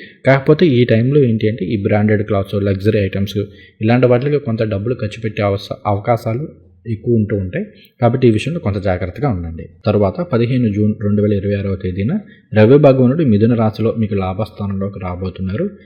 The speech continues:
రాస్యాధిపతి లాభస్థానంలో సంచారం చేసినట్లయితే చాలా చక్కటి అవకాశాలని ఇస్తుంటారు. So,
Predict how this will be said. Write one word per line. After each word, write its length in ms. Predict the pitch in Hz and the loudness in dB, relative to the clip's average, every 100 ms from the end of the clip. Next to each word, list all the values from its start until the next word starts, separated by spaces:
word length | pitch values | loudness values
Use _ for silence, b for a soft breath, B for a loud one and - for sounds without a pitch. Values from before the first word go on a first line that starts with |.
| B - | B -2
రాస్యాధిపతి 680 | - 107 - 143 139 131 151 | 4 4 4 2 2 0 0
లాభస్థానంలో 680 | 123 98 113 - 110 104 107 | 0 -2 -4 -6 -4 -2 -2
సంచారం 460 | 104 101 101 104 104 | -4 -4 -2 -2 -2
చేసినట్లయితే 640 | 95 - 101 110 143 190 - | -6 -6 -6 -4 -4 -4 -4
చాలా 140 | 101 104 101 | -4 -4 -8
చక్కటి 220 | - - | -8 -6
అవకాశాలని 680 | 92 92 101 - 101 120 107 | -4 -2 -4 -2 -4 -4 -6
ఇస్తుంటారు. 560 | - - 92 190 233 - B B | -10 -10 -8 -6 -8 -10 B B
So, 80 | 175 | 0